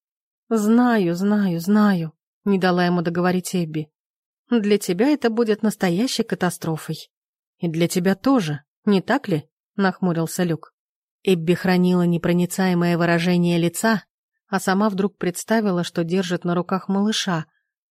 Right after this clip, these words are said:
крошечного темноволосого ангела с ярко-синими глазами.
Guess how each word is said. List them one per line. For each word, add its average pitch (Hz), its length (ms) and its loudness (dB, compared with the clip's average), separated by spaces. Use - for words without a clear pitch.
крошечного 175 640 -2
темноволосого 190 880 -2
ангела 165 520 -2
с - 100 -8
ярко-синими 170 760 -2
глазами. 170 680 -2